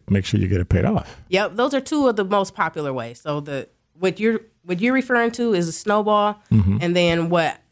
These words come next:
Speaker 2: I'm referring to from the interest rate perspective is called the avalanche.
Speaker 1: Right.
Speaker 2: And basically that's where you're paying
Speaker 1: Just
Speaker 2: the highest interest.
Speaker 1: get rid of it first.
Speaker 2: Um,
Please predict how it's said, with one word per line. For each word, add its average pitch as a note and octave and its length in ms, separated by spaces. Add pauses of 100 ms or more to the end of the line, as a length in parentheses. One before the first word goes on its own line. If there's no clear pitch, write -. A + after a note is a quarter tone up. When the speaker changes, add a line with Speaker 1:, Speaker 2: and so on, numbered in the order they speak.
(120)
Speaker 2:
I'm G3 240
referring F#3+ 360
to F3 180
from E3 220
the D3+ 100
interest F#3+ 480
rate F3+ 200
perspective F3 600
is D3+ 120
called C#3 320
the C3+ 120
avalanche. F#3 640 (160)
Speaker 1:
Right. A#2 180 (240)
Speaker 2:
And D3 680
basically E3+ 520
that's D3+ 280
where D#3 100
you're D3 280 (140)
paying E3 260
Speaker 1:
Just A#2 100
Speaker 2:
the C#3 60
highest C#3+ 640
interest. C#3+ 640
Speaker 1:
get A2 160
rid G#2 220
of G2+ 120
it G#2 80
first. F#2 400
Speaker 2:
Um, A#2+ 440